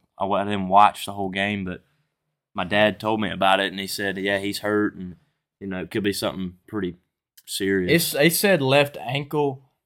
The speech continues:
Speaker 2: and the problem with left ankles and anything ankles, knees on your offensive line and defensive linemen is these are big guys. You know, these aren't just your, this isn't a five eleven, you know, one eighty-five, one ninety, two hundred.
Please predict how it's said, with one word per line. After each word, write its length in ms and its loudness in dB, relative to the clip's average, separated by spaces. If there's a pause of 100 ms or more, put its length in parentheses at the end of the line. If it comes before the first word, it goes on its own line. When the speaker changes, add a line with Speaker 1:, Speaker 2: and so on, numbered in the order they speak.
(140)
Speaker 2:
and 400 0
the 40 -10
problem 520 2
with 160 2
left 280 2
ankles 520 -2
and 240 -4
anything 440 -4
ankles, 420 -4
knees 400 -2
on 160 -4
your 160 -8
offensive 480 -6
line 300 0
and 100 -16
defensive 460 -16
linemen 420 -4 (260)
is 120 -6
these 180 2
are 60 -2
big 260 0
guys. 480 2
You 60 -2
know, 80 -2
these 240 0
aren't 260 0
just 240 -6
your, 200 -8 (320)
this 120 -6
isn't 220 0
a 40 -2
five 360 6
eleven, 560 4
you 80 -4
know, 120 0
one 200 -2
eighty-five, 800 2
one 200 -10
ninety, 380 -4
two 200 -18
hundred. 320 -10